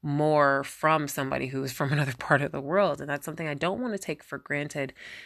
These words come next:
um, here at all. Um, so that's something. And I just really just lately have just been trying to get into the a-, habit of actually asking questions. I think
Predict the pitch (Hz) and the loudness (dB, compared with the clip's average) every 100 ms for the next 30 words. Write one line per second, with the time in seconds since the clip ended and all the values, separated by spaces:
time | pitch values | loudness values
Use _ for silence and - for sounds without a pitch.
0 | - _ 147 131 127 127 143 151 135 131 | -20 _ 0 0 0 -4 -4 0 0 2
1 | 143 147 131 135 _ _ - - _ _ | 4 6 4 0 _ _ -20 -20 _ _
2 | _ _ - - - 143 135 131 - 180 | _ _ -18 -8 -2 0 0 -4 -4 0
3 | 208 - 190 170 165 220 277 359 208 185 | 0 0 -4 -2 0 0 0 0 4 6
4 | 185 160 160 151 151 147 156 - 208 285 | 6 4 -2 -4 -2 -2 -4 -10 -8 -6
5 | 233 147 160 143 - - - 160 135 151 | -4 -4 -4 -6 -6 -6 -6 -2 0 0
6 | 143 - - 135 143 - - - - 262 | 0 -2 -2 -4 -6 -12 -18 -10 -4 -2
7 | 247 311 285 262 330 - 147 143 - - | -2 -2 0 0 -2 -4 -6 -4 -2 -4
8 | - - - 160 160 196 190 - | -4 -8 -2 0 0 0 -2 -6